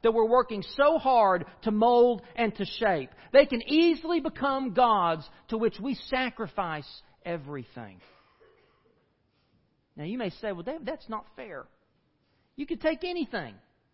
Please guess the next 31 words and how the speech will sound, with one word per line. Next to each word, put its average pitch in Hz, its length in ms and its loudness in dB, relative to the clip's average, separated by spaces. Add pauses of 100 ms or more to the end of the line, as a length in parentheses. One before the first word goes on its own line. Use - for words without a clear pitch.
(380)
any 339 380 0
issue 214 340 -2
someone 247 420 -4
is 190 120 -4
devoted 214 460 0
to 226 120 -2
and 196 100 0
make 208 200 -2
it 196 60 -2
out 185 180 0
to 170 40 -14
be 185 120 -8
an 170 100 -6
idol. 127 340 -8 (520)
Yes! 415 600 -2 (960)
You're 330 200 4
right, 320 300 4
exactly. 311 560 -4
You 247 160 -4
can. 320 480 -4 (120)
Anything 320 720 -2
can 311 540 -6
become 269 520 -2 (200)
an 240 160 0
idol 277 520 2
the 185 140 0
minute 302 500 0
it 240 120 -4
becomes 208 340 -6
a 160 80 -4
substitute 220 720 -8